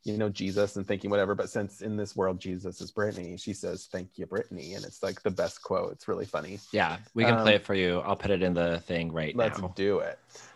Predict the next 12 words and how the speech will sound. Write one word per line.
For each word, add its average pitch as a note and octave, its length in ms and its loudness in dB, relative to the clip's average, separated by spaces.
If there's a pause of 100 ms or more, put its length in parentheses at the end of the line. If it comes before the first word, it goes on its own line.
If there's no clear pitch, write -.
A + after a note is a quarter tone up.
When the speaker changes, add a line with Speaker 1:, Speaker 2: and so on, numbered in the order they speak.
(140)
Speaker 1:
Um, A#2+ 460 2 (420)
so F3+ 460 8
I F3 80 8
don't A#3+ 80 8
know C#4+ 80 8
if C#4+ 80 2
you C#4+ 100 4
wanna A#3 200 6
mention, B2 720 2
what D3 400 4
do F3 80 0
you, F3 680 4